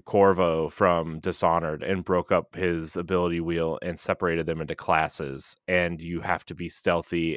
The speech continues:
and methodical, and they put that in a multiplayer, uh, experience because they want you to work together with the different powers and the different weapons and stuff to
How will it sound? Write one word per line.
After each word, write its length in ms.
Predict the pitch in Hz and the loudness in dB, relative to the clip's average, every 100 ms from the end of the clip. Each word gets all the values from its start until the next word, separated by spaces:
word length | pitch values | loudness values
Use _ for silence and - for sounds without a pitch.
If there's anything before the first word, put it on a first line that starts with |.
| - | -2
and 400 | 87 80 78 - _ _ _ | -4 -4 -8 -14 _ _ _
methodical, 840 | 92 - 92 87 85 90 85 80 78 | -8 2 4 4 2 0 2 2 0
and 420 | 90 87 82 80 80 | 0 2 2 -2 -4
they 140 | 85 - _ _ _ - | -6 -6 _ _ _ -20
put 380 | - - 101 | -6 -2 0
that 220 | - 92 82 | 0 -2 -2
in 120 | 95 | -4
a 80 | 87 | -2
multiplayer, 920 | 87 85 95 - 87 80 78 78 78 - _ _ _ _ | -2 -2 -4 -2 0 2 2 0 -4 -10 _ _ _ _
uh, 200 | 90 87 80 | 2 2 2
experience 840 | - - 110 110 101 92 - - - | -4 -2 4 6 4 2 -4 -6 -6
because 300 | 92 95 85 | -4 -2 0
they 140 | 87 | 0
want 280 | 85 87 - | 0 -4 -4
you 40 | |
to 80 | 85 | -6
work 200 | 78 82 | -4 -4
together 420 | - 82 80 80 | -4 -2 -2 -2
with 160 | 78 76 | -4 -6
the 80 | 87 | -6
different 340 | 78 - 76 | -6 -6 -8
powers 460 | - 87 82 82 76 | -2 0 2 0 -4
and 100 | 80 | -8
the 60 | |
different 300 | 76 76 76 | -8 -8 -6
weapons 420 | 65 - 82 73 - | -6 -6 -8 -8 -8
and 80 | 82 | -6
stuff 280 | - 78 - | -4 -4 -6
to 180 | - | -12